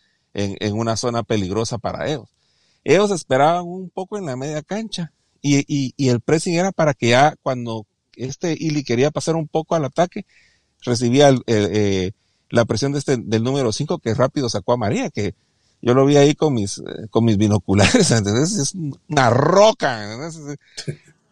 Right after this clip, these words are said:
¿Verdad? Y, y este muchacho también, el Felipe, que estaba ahí.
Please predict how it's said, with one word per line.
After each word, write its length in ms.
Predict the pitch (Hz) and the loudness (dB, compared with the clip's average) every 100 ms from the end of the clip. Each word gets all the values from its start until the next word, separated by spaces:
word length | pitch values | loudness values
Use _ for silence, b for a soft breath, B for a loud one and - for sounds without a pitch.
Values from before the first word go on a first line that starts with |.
| _ 120 | _ -2
¿Verdad? 340 | 123 151 214 | 2 2 0
Y, 360 | 139 135 131 135 | -4 -6 -4 -4
y 120 | 135 | -4
este 180 | 170 202 | -4 -6
muchacho 320 | 147 170 190 | -6 -8 -8
también, 320 | 165 127 143 | -6 -6 -6
el 100 | 175 | -6
Felipe, 420 | 170 117 143 190 180 | -4 -4 -4 -4 -8
que 100 | 120 | -4
estaba 260 | - 160 | -2 0
ahí. 180 | 165 | -2